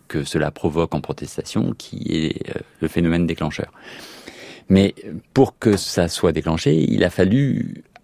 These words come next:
d'abord une mobilisation. Et cette mobilisation, comme on l'entend un peu dans le discours, euh, de Proudhon, et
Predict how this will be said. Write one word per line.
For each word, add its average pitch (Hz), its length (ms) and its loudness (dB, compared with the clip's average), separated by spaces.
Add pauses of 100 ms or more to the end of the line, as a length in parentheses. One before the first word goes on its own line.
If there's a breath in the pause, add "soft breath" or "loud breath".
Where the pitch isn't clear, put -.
(260)
d'abord 98 280 4
une 92 80 4
mobilisation. 82 640 0 (480)
Et - 40 -12
cette - 200 -8
mobilisation, 87 760 2 (220)
comme 90 220 2
on 85 180 2
l'entend 123 480 2
un 98 80 2
peu 92 380 2
dans 78 160 -2
le 78 120 0
discours, 78 580 -4
euh, - 100 0 (500)
de - 100 2
Proudhon, 123 420 0 (240)
et - 200 -12